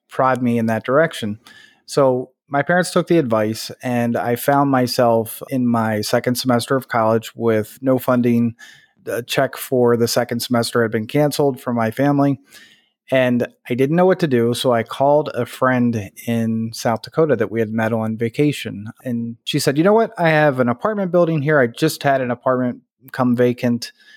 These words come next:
Why don't you move to South Dakota? And then we'll work on everything else."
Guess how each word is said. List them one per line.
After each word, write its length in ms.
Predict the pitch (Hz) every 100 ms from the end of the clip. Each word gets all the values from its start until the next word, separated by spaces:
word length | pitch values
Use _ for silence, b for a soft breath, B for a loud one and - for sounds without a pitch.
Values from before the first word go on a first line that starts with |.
| b _
Why 300 | - 113 127
don't 180 | 156 151
you 140 | 139
move 440 | 123 117 117 117 -
to 320 | - 117 110
South 300 | 110 113 104
Dakota? 520 | - - 113 101 95 - _ _ b b b b
And 140 | 131
then 100 | 120
we'll 80 | 117
work 260 | 113 113 113
on 120 | 110
everything 380 | 104 110 113 113
else." 360 | 110 92 -